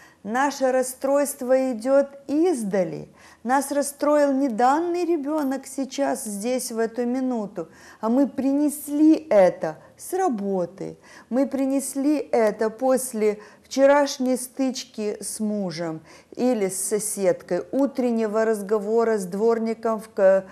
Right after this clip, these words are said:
в, э, маршрутке, с начальником, с неприятной для нас сотрудницей.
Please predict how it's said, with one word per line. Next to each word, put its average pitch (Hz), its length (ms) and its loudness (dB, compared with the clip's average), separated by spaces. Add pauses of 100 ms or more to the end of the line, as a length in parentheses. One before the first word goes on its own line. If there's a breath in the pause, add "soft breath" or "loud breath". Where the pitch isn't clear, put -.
(220 loud breath)
в, 185 220 -4
э, 202 920 4
маршрутке, 226 920 0 (200 loud breath)
с - 160 -8
начальником, 202 1040 2 (260 loud breath)
с - 240 -6
неприятной 240 840 2
для 220 220 -2
нас 233 320 -2
сотрудницей. 208 1080 0